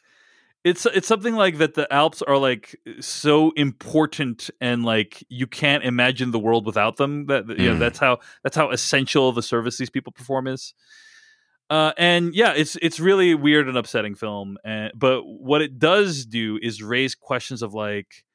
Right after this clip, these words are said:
Speaker 1: the roles that we ask people to perform in our lives, you know, and,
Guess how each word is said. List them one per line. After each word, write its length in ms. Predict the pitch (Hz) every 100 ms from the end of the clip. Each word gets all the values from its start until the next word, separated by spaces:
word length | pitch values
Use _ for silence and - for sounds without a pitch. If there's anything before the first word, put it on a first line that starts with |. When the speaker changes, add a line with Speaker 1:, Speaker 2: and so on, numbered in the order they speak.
| _ _ _ _
Speaker 1:
the 160 | 147
roles 500 | 196 180 262 165 117
that 160 | 110 123
we 160 | 139 120
ask 260 | 117 -
people 280 | - 127 120
to 120 | -
perform 440 | - 127 - 110 110
in 80 |
our 160 | 107 104
lives, 600 | 98 87 85 82 - -
you 100 | 107
know, 380 | 104 107 107 107 -
and, 640 | 110 107 107 104 104